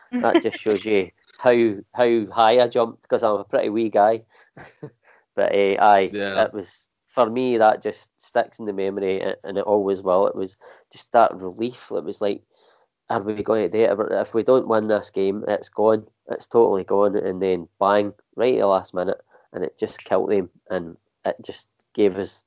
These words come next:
Speaker 1: the impetus to go and win that title.
Speaker 3: Yeah, I mean,
Speaker 1: And it was the
Speaker 3: them
Speaker 1: Tommy
Speaker 3: games are
Speaker 1: Burns title
Speaker 3: fantastic.
Speaker 1: as well, so it was
Speaker 3: Yeah.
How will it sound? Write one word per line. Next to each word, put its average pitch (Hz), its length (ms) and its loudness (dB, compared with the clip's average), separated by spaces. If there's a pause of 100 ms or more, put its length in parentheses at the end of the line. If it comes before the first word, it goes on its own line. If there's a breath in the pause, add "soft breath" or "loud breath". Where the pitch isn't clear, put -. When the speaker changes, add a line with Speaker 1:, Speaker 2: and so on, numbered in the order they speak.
(380)
Speaker 1:
the - 160 -4
impetus - 520 -6
to 92 100 -6
go 98 200 2
and 87 160 -2 (1200 soft breath)
win 98 260 0
that 92 220 0
title. 95 320 2 (640)
Speaker 3:
Yeah, 92 320 -4
I - 80 -10
mean, 110 440 0
Speaker 1:
And 107 100 -2
it 98 100 0
was - 140 -6
the 117 80 4
Speaker 3:
them 101 80 -2 (180)
Speaker 1:
Tommy 123 80 4
Speaker 3:
games 110 200 4
are - 20 0
Speaker 1:
Burns 98 120 -4
title 101 80 -8 (260)
Speaker 3:
fantastic. 104 120 2
Speaker 1:
as - 40 -20
well, 101 320 0
so 98 440 -6
it - 80 -18
was - 240 -20
Speaker 3:
Yeah. 95 280 -4